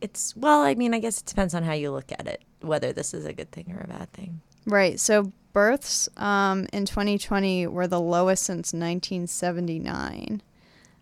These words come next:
Speaker 2: Um,
Speaker 1: Damn.
Speaker 2: and the births in the U S declined by four percent last year from twenty nineteen. So it's just going down each year. That's double the average, uh, rate of decline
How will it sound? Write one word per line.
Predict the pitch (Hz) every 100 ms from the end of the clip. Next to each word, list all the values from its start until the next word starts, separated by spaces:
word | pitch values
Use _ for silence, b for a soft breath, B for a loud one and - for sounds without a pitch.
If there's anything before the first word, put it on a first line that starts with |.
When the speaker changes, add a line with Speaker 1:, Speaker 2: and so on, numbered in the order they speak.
| b
Speaker 2:
Um, | 196 196 185 170 175
Speaker 1:
Damn. | 170 B B B B B _ _ -
Speaker 2:
and | 208 202 196 196 190 190
the | 202 202 190 190 180 -
births | 214 208 -
in | 208
the | 202
U | 190
S | 185 -
declined | 180 196 185
by | 165
four | - 190 180
percent | 208 - 190 -
last | 98 - -
year | 190 190
from | 180 180 180
twenty | - 185 185
nineteen. | 185 180 180 - 170 170
So | -
it's | 185 -
just | 208
going | 214 196
down | 175 175 175
each | 170 170 -
year. | 175 170 170 B B B B -
That's | 208 - -
double | - 196 196 202
the | 190 185
average, | 170 175 170 170 98 202 208 - -
uh, | 185 180 - 98 - _ _ _ _ -
rate | 190 175
of | 175 -
decline | 156 - 165 - 202 208